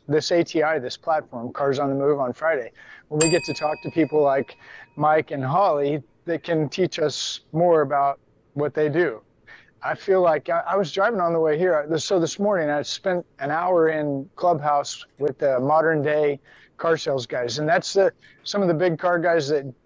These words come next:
we follow to s-, keep up with the used market inventory, days of supply, where are they getting their cars? This one was, uh, <clears throat> to this morning's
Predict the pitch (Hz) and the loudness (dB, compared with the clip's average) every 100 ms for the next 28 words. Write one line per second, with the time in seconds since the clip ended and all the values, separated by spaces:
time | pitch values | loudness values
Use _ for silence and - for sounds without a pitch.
0 | - 165 170 175 - 156 165 165 147 - | -4 0 2 0 0 2 2 2 0 -4
1 | - 196 156 156 151 143 151 143 147 156 | -6 -6 -2 -4 -4 -4 0 2 2 2
2 | 147 - - _ _ _ _ _ - 143 | 0 -6 -14 _ _ _ _ _ -6 -2
3 | 143 - 139 - _ _ _ - 147 147 | -2 0 -2 -4 _ _ _ -6 -2 -2
4 | 139 151 139 139 135 117 147 151 139 127 | -4 -2 0 2 0 -2 -2 -2 -4 -6
5 | 139 - 139 131 135 131 147 160 160 139 | -8 -4 -2 0 0 0 2 2 2 0
6 | 147 139 127 131 127 123 - - - - | -2 -4 -6 -6 -6 -6 -10 -16 -20 -20
7 | _ 156 220 - 233 180 135 160 143 131 | _ 2 2 4 4 4 2 2 4 4
8 | 120 - - 202 156 - 170 143 139 - | 0 -4 -4 -2 -2 -4 -2 0 0 0
9 | 175 240 185 147 - - | 0 2 2 0 -4 -10